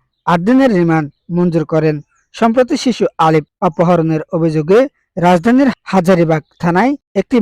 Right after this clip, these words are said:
মামলা হয়। এই মামলায় আব্দুল্লাহিল কাফিকে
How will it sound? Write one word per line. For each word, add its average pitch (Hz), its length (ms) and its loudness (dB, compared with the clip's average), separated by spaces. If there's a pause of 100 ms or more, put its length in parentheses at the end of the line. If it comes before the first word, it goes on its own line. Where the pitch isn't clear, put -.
মামলা 165 300 0
হয়। 156 220 -2 (320)
এই 190 180 4 (140)
মামলায় 160 400 0 (320)
আব্দুল্লাহিল 170 640 0
কাফিকে 190 540 -2